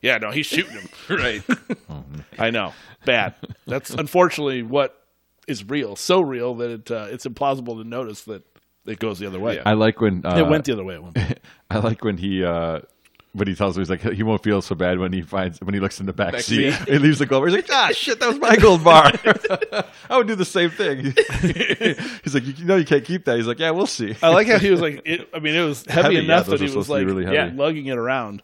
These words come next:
Speaker 2: I think a, a gold bar like that, I
Speaker 1: Oh, tell
Speaker 2: think
Speaker 1: me.
Speaker 2: weighs
Speaker 1: It's gotta be from a movie.
Speaker 2: I think it's forty-five pounds 'cause I think it's, like, twenty-two keys, twenty-two kilos. Um, so it's, like, roughly forty-five,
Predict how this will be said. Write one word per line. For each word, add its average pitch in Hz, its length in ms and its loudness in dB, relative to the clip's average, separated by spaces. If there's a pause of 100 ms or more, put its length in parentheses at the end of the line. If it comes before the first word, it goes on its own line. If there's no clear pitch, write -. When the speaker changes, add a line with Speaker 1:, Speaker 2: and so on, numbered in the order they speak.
Speaker 2:
I 117 100 -6
think 180 220 -6
a, 156 300 0
a - 80 -10
gold 135 280 -2
bar 127 200 4
like 110 220 -4
that, 98 360 -8
I 92 120 -14 (240)
Speaker 1:
Oh, 139 120 0
tell 120 180 -4
Speaker 2:
think 117 260 -4
Speaker 1:
me. 107 60 -12
Speaker 2:
weighs 107 680 -4 (500)
Speaker 1:
It's 123 140 -6
gotta 143 200 0
be 120 60 -8
from 113 160 -8
a 107 60 -10
movie. 110 260 -8
Speaker 2:
I - 20 -8
think 160 160 -4
it's - 120 -6
forty-five 131 880 -6
pounds 143 280 -6
'cause 104 160 -12
I 104 40 -10
think 113 220 -8
it's, - 160 -14
like, 104 140 -10
twenty-two 107 400 -12
keys, 110 400 -12 (560)
twenty-two 95 320 -16
kilos. 98 400 -12 (560)
Um, 90 420 -12 (160)
so 104 120 -8
it's, 98 100 -10
like, 90 180 -16
roughly 90 320 -18
forty-five, 90 480 -18